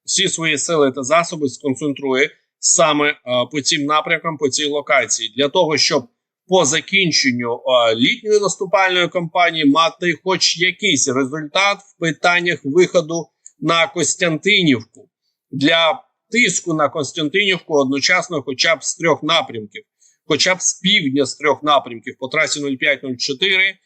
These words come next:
а, і через Плещіївку. Звісно ж, це ще не означає, що їх плани, вони, а, реалізуються, але тим не менш, зараз перегляд, е, їх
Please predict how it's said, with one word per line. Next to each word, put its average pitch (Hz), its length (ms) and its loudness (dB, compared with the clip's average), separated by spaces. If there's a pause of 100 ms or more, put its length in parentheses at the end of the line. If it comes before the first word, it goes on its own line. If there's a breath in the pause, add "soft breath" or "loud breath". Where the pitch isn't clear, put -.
(240)
а, 131 240 4
і 160 260 0
через 156 380 0
Плещіївку. 127 920 -2 (800)
Звісно 180 460 0
ж, - 160 -2
це 160 100 -6
ще 151 180 -2
не 143 120 0
означає, 131 520 0
що 139 160 -4
їх 135 200 0 (360)
плани, 135 540 2
вони, 135 440 2
а, 120 220 2
реалізуються, 180 1040 0 (420)
але 185 260 2
тим 185 200 -2
не 175 100 0
менш, 117 420 -2
зараз 180 580 0 (240)
перегляд, 160 500 2
е, 135 560 -6 (300)
їх 165 320 -2